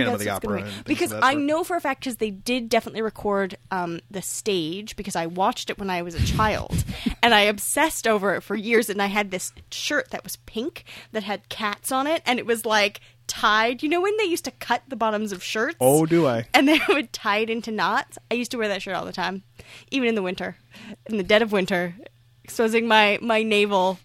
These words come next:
Speaker 2: to, to the world and my little pudgy tummy. <laughs> Um, and I, I, I don't even remember it. I just remember it being,
Speaker 1: I,
Speaker 2: like,
Speaker 1: I
Speaker 2: loving
Speaker 1: just wanna
Speaker 2: cats.
Speaker 1: salute young Caitlin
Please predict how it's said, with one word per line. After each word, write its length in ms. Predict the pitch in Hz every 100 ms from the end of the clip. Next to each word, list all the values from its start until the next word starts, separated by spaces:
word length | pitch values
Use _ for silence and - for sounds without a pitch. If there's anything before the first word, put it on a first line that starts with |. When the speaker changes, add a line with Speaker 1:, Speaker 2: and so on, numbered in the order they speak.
| - -
Speaker 2:
to, 260 | 254 226
to 160 | 214 294
the 80 | 247
world 680 | 214 214 208 196 196 196 -
and 140 | 220
my 100 | 226 247
little 400 | 247 233 220 208 -
pudgy 300 | 247 208 202
tummy. 400 | - 202 190 190
<laughs> 40 | - - - - - - 381 - 453 453 -
Um, 480 | 247 508 - 294 294 - 339
and 140 | 302 247
I, 300 | 240 233 240 - - -
I, 220 | 262 285 -
I 160 | 262
don't 220 | 330 370 -
even 300 | 320 330 302
remember 680 | 269 226 202 202 233 269
it. 220 | 311 311 208
I 80 |
just 240 | 208 214 208
remember 340 | 208 202 190
it 60 | 180
being, 180 | 190 180
Speaker 1:
I, 140 | 180 -
Speaker 2:
like, 220 | 190 185
Speaker 1:
I 40 | 185
Speaker 2:
loving 260 | 190 196
Speaker 1:
just 160 | 185 180
wanna 160 | 233 185
Speaker 2:
cats. 80 | 196
Speaker 1:
salute 380 | 165 151 160
young 320 | 143 131 143 143
Caitlin 580 | 147 147 160 165 185